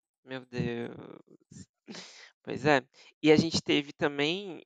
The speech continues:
ah, uma inspiração, falando de novela das seis, em Mar do Sertão, que acabou aí recentemente. Ah, o,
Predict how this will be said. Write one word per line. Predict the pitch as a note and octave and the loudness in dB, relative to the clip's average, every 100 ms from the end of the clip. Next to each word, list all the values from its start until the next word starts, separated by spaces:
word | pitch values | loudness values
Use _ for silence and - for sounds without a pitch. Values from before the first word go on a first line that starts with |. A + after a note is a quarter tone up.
| - | 0
ah, | D3 C#3+ C#3 | 2 2 0
uma | C#3 | -2
inspiração, | - - C#3 D3 D3+ C#3+ | -4 -2 2 2 2 -2
falando | - C3+ C3 | 2 2 2
de | C#3 | -2
novela | C3 B2 | 0 0
das | A#2+ A#2 | 0 -2
seis, | D3+ E3 E3 | 2 0 0
em | |
Mar | D#3 C3+ | 6 4
do | - | 6
Sertão, | - - - B2+ D#3 - | 4 6 6 2 2 -6
que | B2 A2+ | -10 -2
acabou | B2+ - B2 A#2+ A#2+ B2+ B2 | -2 0 0 6 6 6 4
aí | A#2+ A#2 | 2 -4
recentemente. | A#2+ C3+ B2 A#2+ B2 A#2+ A#2 B2 - - _ - - - _ | 4 4 4 0 0 0 -6 -10 -20 -20 _ -20 -20 -20 _
Ah, | C#3 C3+ C3 C3 C3 C3 C3 - | 4 6 8 8 8 8 6 8
o, | C#3+ C3+ | 8 8